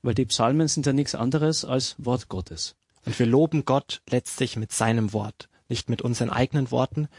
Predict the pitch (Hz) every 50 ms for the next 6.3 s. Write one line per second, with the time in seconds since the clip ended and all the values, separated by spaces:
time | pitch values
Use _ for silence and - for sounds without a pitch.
0 | - - - 117 120 117 117 - - - 120 135 147 - - 156 143 147 143 135
1 | - - 143 139 143 143 - - - _ - - 131 123 120 120 117 - - -
2 | 120 117 135 147 151 135 120 - 127 127 - - 107 - - - 165 156 - 139
3 | 117 - 143 143 143 - - _ - - _ - 123 - - 123 117 - 120 110
4 | 117 110 113 107 - - 147 151 156 147 139 135 131 - 107 - - 117 - -
5 | 110 117 151 190 - 165 131 - - 120 110 107 113 110 - 110 107 107 113 113
6 | - - 127 127 -